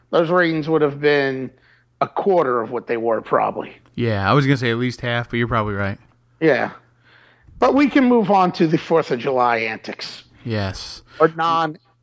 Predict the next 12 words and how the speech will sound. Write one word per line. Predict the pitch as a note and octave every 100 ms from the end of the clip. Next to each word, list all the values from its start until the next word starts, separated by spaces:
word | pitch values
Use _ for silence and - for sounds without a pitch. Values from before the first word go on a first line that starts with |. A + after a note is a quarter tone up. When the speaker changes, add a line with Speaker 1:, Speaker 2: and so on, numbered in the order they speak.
| _
Speaker 1:
their | C3+ C#3 C3 -
non-antics, | E3 D3+ D3 C#3+ C#3 C3 _ _ - - _ - B2+ A#2 - - - - -
as, | C3 A#2+ A#2
Speaker 2:
Yeah. | A#2 A2 A2+
Speaker 1:
as | C3+ - - _ - - _ _ _ _ _ - -
Speaker 2:
Mostly, | C#3+ C#3+ C#3+ C3+ B2
uh, | A#2 A2
mostly | C3 D3 C3
non-antics, | B2 A2 G#2 G#2+ G2+ G2+ - - G#2+ G2 - G#2 F2 -
sad | - D3 D#3+ E3+ A2+ F2+
antics. | - G#2+ G#2 F#2 - - - - - - - - - _ -
Uh, | E2 D#2+ C2